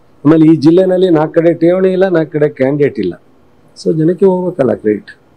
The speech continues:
ಅದು ಒಂದಂತ. ಅದಾದ್ಮೇಲೆ ಎರಡ್ ಸಾವಿರದ ನಾಲ್ಕರಲ್ಲಿ ಮತ್ತೆ ಗೆದ್ದೆ ನಾನು. ಮತ್ತೆ ಗೆದ್ದಾಗ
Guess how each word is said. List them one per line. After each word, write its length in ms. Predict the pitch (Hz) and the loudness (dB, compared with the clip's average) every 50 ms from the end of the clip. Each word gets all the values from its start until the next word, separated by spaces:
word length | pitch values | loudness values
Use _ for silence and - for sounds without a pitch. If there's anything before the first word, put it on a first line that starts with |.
| _ _ _ _ _ _ _ _ | _ _ _ _ _ _ _ _
ಅದು 220 | 139 139 143 190 190 | -6 -4 -4 -2 -2
ಒಂದಂತ. 520 | 160 123 107 107 98 95 95 98 - - | -2 -2 -2 -2 -4 -6 -8 -12 -12 -14
ಅದಾದ್ಮೇಲೆ 840 | - - - 104 101 101 104 123 147 151 151 135 127 120 127 151 170 | -10 -8 -4 -2 0 2 2 2 2 0 -2 -2 -2 -2 -2 -2 -2
ಎರಡ್ 260 | 147 113 107 117 120 | 0 0 0 -2 -2
ಸಾವಿರದ 280 | 117 - 143 139 139 127 | 0 0 0 0 0 -2
ನಾಲ್ಕರಲ್ಲಿ 380 | 120 110 110 101 - 123 135 131 | -6 -8 -8 -8 -8 -6 -4 -4
ಮತ್ತೆ 320 | 113 101 - - - 131 | -4 -4 -4 -4 -4 -4
ಗೆದ್ದೆ 260 | 107 101 90 - 90 | -4 -6 -8 -10 -14
ನಾನು. 280 | 87 117 165 160 - _ _ _ _ _ _ _ _ _ _ _ _ _ _ _ _ _ _ _ _ _ _ _ _ _ _ _ _ - | -18 -18 -18 -20 -20 _ _ _ _ _ _ _ _ _ _ _ _ _ _ _ _ _ _ _ _ _ _ _ _ _ _ _ _ -10
ಮತ್ತೆ 300 | 127 131 - - - 208 | -10 -10 -4 -4 -2 -2
ಗೆದ್ದಾಗ 480 | 156 135 117 101 - 101 92 90 85 | -2 -2 -6 -4 -2 -2 -2 -2 -4